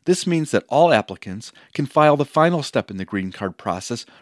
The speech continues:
regardless of their priority date. It also means that the U S C I S or the U S embassy or consulate can approve a pending green card application. In contrast, where there is a backlog, the U S Department of State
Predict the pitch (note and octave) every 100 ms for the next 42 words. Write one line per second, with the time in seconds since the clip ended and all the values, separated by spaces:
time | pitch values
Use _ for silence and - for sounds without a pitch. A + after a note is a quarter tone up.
0 | - C#3 - D#3 D#3+ C#3+ - A#2+ G#2 A2
1 | - - G#2 G2 F#2+ F2+ D#2 C#2+ C2 -
2 | _ - - - - A#2+ C3+ C#3+ B2+ C#3
3 | - G2+ G2+ F#2+ G2+ G2 F#2 - F#2+ F2
4 | A2 E3 - - - _ E3 F3+ C3+ B2+
5 | B2 G#2+ B2 B2 A#2 - G#2+ - - E3+
6 | F3+ - F#2 - - _ - C#3+ - G3
7 | F#3+ D3 - C#3+ C#3 C#3 C3+ G#2+ G#2 G#2+
8 | G#2+ F#2+ F#2 F2 - G2 - - - _
9 | _ - - - _ A2+ G#2+ - D3 D#3+
10 | - C#2+ G#1+ - - _ - - C#3 E3+
11 | E3+ E3+ E3+ B2+ C#3+ D3+ - F2 C2 -
12 | _ - - - C#3 B2+ D#3+ D3+ - -
13 | D3 C3+ C#3+ A2+ - A#2+ G2+